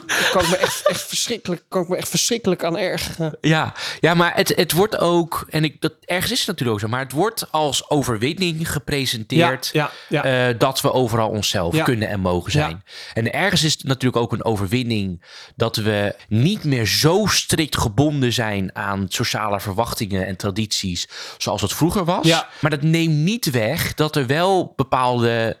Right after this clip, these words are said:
Speaker 2: tradities en omgangsvormen, gemeenschappelijke omgangsvormen en normen en waarden, dat die er moeten kunnen blijven bestaan. Betekent niet dat je niet begrensd moet worden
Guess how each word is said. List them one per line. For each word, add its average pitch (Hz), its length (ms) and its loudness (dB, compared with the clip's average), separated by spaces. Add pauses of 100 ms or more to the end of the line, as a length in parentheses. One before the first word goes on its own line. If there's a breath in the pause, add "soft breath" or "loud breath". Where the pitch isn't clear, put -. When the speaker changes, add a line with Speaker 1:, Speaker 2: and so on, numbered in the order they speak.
(120)
Speaker 2:
tradities 131 800 2
en 131 180 0
omgangsvormen, 131 1300 0
gemeenschappelijke 135 880 0
omgangsvormen 107 1000 0 (400 loud breath)
en 131 220 2
normen 127 380 2
en 107 140 -2
waarden, 95 460 0
dat 160 160 -2
die 139 140 0
er 127 80 2
moeten 131 340 -2
kunnen 139 280 2
blijven 151 400 2
bestaan. 117 440 0 (300 loud breath)
Betekent 165 420 0
niet 208 360 0
dat 139 220 0
je 123 300 2 (400 loud breath)
niet 165 520 0 (240)
begrensd 190 640 2
moet 143 160 2
worden 120 540 0